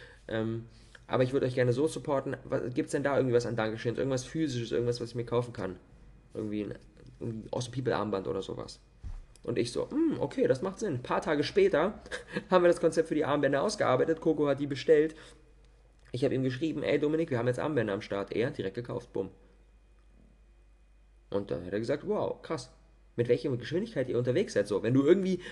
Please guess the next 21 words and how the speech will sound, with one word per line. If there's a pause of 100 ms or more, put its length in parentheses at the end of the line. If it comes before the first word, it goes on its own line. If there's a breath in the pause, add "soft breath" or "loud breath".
wenn
du
irgendwie
ein
großes
Unternehmen (200 loud breath)
anhaust
und
sagst,
„Ey, (100)
warum
habt
ihr
denn
nicht
das
und
das?
Das
wär
geil“,